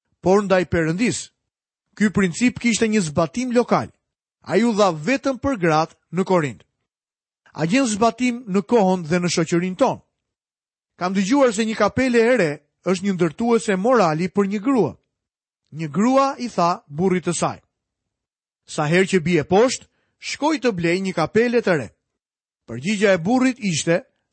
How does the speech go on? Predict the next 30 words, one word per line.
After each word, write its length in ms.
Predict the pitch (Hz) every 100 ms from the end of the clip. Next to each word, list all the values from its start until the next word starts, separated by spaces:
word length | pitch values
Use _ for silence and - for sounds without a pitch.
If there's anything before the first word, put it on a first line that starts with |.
| _
"Gjithmonë 380 | 120 117 170 208
kam 160 | 202 185
pyetur 420 | 240 240 247 233
veten 320 | 196 170 196
se 160 | 180 160
ku 220 | - 285
vallë 380 | 202 170 185 -
i 100 | 170
gjeje 480 | 143 226 233 226 190
gjithë 440 | 135 190 262 -
ato 240 | 190 208
kapele." 480 | 196 208 247 180 113 _ _ _ _ _ _ _ _ _ _ -
Por 160 | 151
le 100 | 185
të 100 | 220
jemi 280 | 233 240 247
pak 240 | 202 196 -
serioz, 520 | 254 247 170 160 - _ -
rregullat 560 | 147 196 240 240 226 220
për 160 | 240
veshjen 400 | 214 226 - 208
e 100 | 180
një 180 | 196 240
gruaje 540 | 202 226 151 143 196 247 _ _ -
kanë 280 | 180 180 185
lidhje 340 | 254 226 240
me 120 | 208
shërbesën 680 | 190 175 147 165 226 - 202
e 60 | 196
saj. 320 | - 143 -